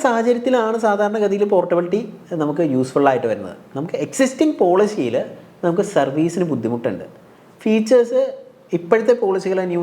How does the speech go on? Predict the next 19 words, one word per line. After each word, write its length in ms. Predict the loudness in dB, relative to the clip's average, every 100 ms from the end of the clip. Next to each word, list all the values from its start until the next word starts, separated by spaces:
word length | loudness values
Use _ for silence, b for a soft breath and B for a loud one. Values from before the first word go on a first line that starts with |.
| 0
ജനറേഷൻ 340 | 2 2 0 0
പോളിസികളെ 360 | 2 2 2 2
വെച്ച് 120 | 2 -2
നോക്കുമ്പോൾ 280 | -2 -2 0 0
വളരെ 280 | 2 2 2
കുറവാണ്. 440 | 2 2 2 0 -8 -18 B B B 0
ഇല്ലെങ്കിൽ 300 | 2 2 2 -2 -4
പ്രീമിയം 440 | 2 2 2 2 2 0
exceptionally 640 | -2 -2 0 0 0 2 2
ഹൈ 140 | 0 2 2
ആണ്. 100 | 0 -4
നമ്മൾ 160 | -2 -2
അടയ്ക്കുന്ന 300 | -2 -2 -6 -4
പ്രീമിയം 280 | -4 -4 -4
നമ്മുടെ 180 | -2 0
സം 100 | 0 -2
ഇൻഷുർഡിനെ 340 | -4 -4 -4 -6
വെച്ച് 160 | -6 -8
നോക്കുമ്പോൾ 280 | -6 -8